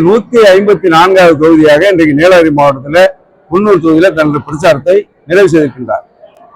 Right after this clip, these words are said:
இது எதை காட்டுகிறது என்று சொன்னால் மக்கள் மீது ந-, உள்ள நம்பிக்கை அனைத்து அண்ணா திராவிட முன்னேற்ற கழகத்துக்கு மட்டும்தான் உண்டு. கூட்டணி என்பது தேர்தல் நேரத்தில்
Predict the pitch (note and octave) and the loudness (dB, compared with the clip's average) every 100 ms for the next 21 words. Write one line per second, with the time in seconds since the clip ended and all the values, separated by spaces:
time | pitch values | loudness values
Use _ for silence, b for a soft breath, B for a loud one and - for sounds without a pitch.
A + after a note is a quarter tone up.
0 | - E3+ D#3+ F#3 B3+ A3 G3+ F#3 E3 D#3+ | -6 0 2 4 2 2 0 0 0 -2
1 | C#3 B2 C#3+ E3+ A#3+ - C#3+ E3+ - C4 | -4 -8 -4 0 -2 -4 -4 -4 0 0
2 | B3+ A#3+ G#3+ G3+ F#3+ F#3 F3 E3 D#3+ F#3+ | 2 2 2 2 2 2 2 0 0 0
3 | G3 A#4+ G3 F#3+ F#3+ F3+ E3+ F#3+ F3+ F3 | 0 2 2 0 -2 -2 0 0 2 0
4 | D#3+ D#3+ D#3+ C#3+ D3 D3 C3+ C#3 C#3+ D3+ | -2 -4 -4 -6 -4 -4 -4 -8 -6 -2
5 | E3+ C#3+ D3 C3+ - _ _ _ _ - | -2 -4 -8 -12 -16 _ _ _ _ -6
6 | E3 F#3 G#3+ G#3 G3+ G3+ G#3+ F3+ F#3 F#3+ | -4 -2 0 0 0 0 -2 0 -2 0
7 | F3+ E3+ F#3 | -2 -2 0